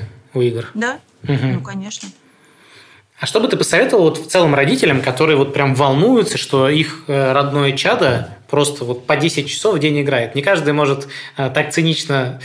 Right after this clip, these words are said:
Speaker 1: цинично в хорошем смысле, спокойно, скажем, смотреть на
Speaker 2: Во-первых, начнём с того, что я же, я же не идеальный родитель тоже, ты же
Speaker 1: Мгм.
Speaker 2: понимаешь.
Speaker 1: Конечно,
Speaker 2: Ну,
Speaker 1: конечно.
Speaker 2: я же не могу быть идеальным родителем, да?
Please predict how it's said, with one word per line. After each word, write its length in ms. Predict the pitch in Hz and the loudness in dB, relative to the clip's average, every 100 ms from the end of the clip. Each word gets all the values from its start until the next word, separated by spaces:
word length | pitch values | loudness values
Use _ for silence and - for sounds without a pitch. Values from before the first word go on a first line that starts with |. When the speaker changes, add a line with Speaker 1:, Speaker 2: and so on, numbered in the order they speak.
| - - | -16 -6
Speaker 1:
цинично 360 | 151 165 - | -2 -2 -4
в 40 | - | -2
хорошем 320 | 156 151 127 | 0 0 -2
смысле, 340 | - 131 127 | -6 -8 -8
спокойно, 600 | - 175 175 214 165 143 | -6 -2 0 2 2 2
скажем, 320 | 139 143 127 | 0 -2 -2
смотреть 560 | 127 - 147 170 185 170 | -2 -2 0 2 0 0
на 160 | 147 135 | -2 0
Speaker 2:
Во-первых, 240 | 135 135 | 0 -2
начнём 280 | 220 - 254 | -4 -4 -6
с 60 | |
того, 220 | - 233 311 | -6 -6 -6
что 160 | - | -6
я 140 | 220 208 | -8 -8
же, 120 | - | -10
я 200 | 226 240 | -6 -4
же 140 | 220 220 | -2 -2
не 160 | 226 | -2
идеальный 380 | 220 262 294 208 | -2 -2 -2 -4
родитель 460 | 185 180 165 - 165 | -6 -10 -16 -20 -18
тоже, 240 | 160 156 - | -16 -12 -6
ты 140 | 139 | -2
же 100 | 151 | -2
Speaker 1:
Мгм. 80 | 151 | -4
Speaker 2:
понимаешь. 320 | 180 143 - - | -10 -12 -8 -4
Speaker 1:
Конечно, 360 | 202 123 - | -2 -2 -4
Speaker 2:
Ну, 40 | 123 | -6
Speaker 1:
конечно. 240 | 131 120 | -4 -4
Speaker 2:
я 60 | - | -8
же 80 | 180 | -10
не 60 | |
могу 180 | 185 202 | -10 -8
быть 260 | 185 165 165 | -10 -10 -12
идеальным 360 | 165 160 160 | -10 -8 -8
родителем, 520 | 170 165 - 160 160 156 | -8 -10 -16 -20 -20 -10
да? 200 | 214 | -6